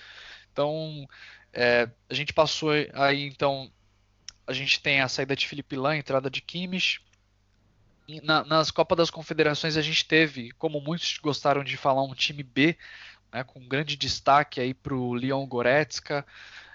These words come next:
e também pro Timo Werner, né, que já vinha de uma temporada muito boa no Leipzig, já acabou também se consagrando. Esses dois aí são dois nomes, jogadores jovens, e que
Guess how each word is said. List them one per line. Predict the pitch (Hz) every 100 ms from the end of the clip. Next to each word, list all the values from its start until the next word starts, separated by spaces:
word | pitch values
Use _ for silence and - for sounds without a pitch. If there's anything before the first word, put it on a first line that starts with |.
| -
e | 214
também | - 185 196
pro | 214
Timo | - 202 190
Werner, | 139 135 180 175 127
né, | 117 123 160
que | - 143
já | 131 143
vinha | 131 139 156 156
de | 131 139
uma | 139 131
temporada | 139 147 135 135
muito | 131 143 147
boa | 131 131
no | 127 120 120
Leipzig, | 156 - - 143
já |
acabou | 131 135 131 135
também | 139 139
se | - -
consagrando. | 135 135 139 123 127 143
Esses | 127 127 123
dois | 123 135 120
aí | 117
são | 135 139
dois | 123 139 131
nomes, | 131 123 113 - - - -
jogadores | - 139 131 139 127
jovens, | 120 123 156 151 135 131
e |
que | - 151 131